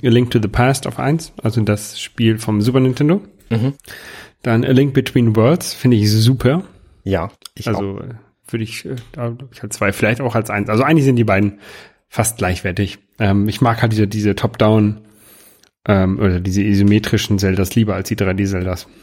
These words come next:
Speaker 2: Ja.
Speaker 1: Ähm, und auf Platz drei, keine Ahnung. Also, weiß ich echt nicht. Ich fand eigentlich, eigentlich Twilight Princess auch ganz gut und, und, ähm,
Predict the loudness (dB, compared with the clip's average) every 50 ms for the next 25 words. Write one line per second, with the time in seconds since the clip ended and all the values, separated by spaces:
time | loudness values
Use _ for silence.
0 | _ _ _ _ -2 -2 -2 -2 _ _ _ _ _ _ _ _ _ _ -20 -20
1 | -14 -6 -2 0 0 2 2 2 2 0 -2 -8 -16 _ _ _ _ _ _ _
2 | _ _ _ _ -20 -20 -20 -20 -20 -20 -20 -20 -20 -20 -20 -20 _ _ -20 -18
3 | -14 -8 -6 -6 -6 -6 -6 -6 -2 0 0 0 0 2 2 2 4 4 2 2
4 | 0 -2 -4 -10 -14 -20 _ -20 -14 -8 -6 -4 -4 -4 -4 -6 -8 -12 -16 -20
5 | -20 -20 -20 -12 -10 -8 -8 -8 -8 -12 -12 -14 -14 -16 -16 -16 -18 _ _ _
6 | _ _ _ _ _ _ _ _ _ _ _ _ _ _ _ _ _ _ _ _
7 | _ _ _ _ _ _ _ _ _ _ -4 -2 0 0 0 2 2 2 2 2
8 | 2 0 0 2 2 2 2 2 -2 -2 0 2 2 4 2 2 2 0 2 2
9 | 2 2 0 0 0 0 0 0 -2 -2 -2 -2 -2 0 0 -2 -2 -2 -2 -2
10 | -2 -2 -2 -2 -2 0 2 4 4 4 4 2 0 -2